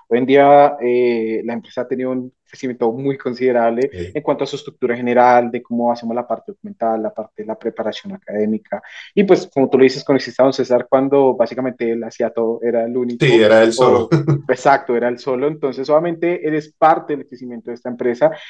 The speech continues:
Speaker 1: Y pues, no solamente de nosotros, sino, como tú le dijiste, de abrir el camino para otros enfermeros en la parte documental, que es una parte, pues, que muchas veces con las universidades, eh, yo mismo lo he visto, ha sido complicada,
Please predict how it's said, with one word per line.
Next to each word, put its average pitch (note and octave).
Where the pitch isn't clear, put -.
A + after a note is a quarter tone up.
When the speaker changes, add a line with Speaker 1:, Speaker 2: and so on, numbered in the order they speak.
Speaker 1:
Y A3+
pues, F#3
no D3
solamente D3+
de D#3+
nosotros, D#3
sino, C#3+
como B2+
tú -
le C#3+
dijiste, C3
de C3
abrir B2+
el C#3
camino C#3+
para C#3+
otros C#3+
enfermeros D3
en B2+
la A#2+
parte A2+
documental, A#2+
que A#2+
es -
una A2
parte, C3
pues, D3
que C3+
muchas A#2+
veces B2+
con C3
las B2+
universidades, A#2
eh, C3
yo B2+
mismo B2+
lo B2+
he B2+
visto, B2+
ha -
sido -
complicada, A3+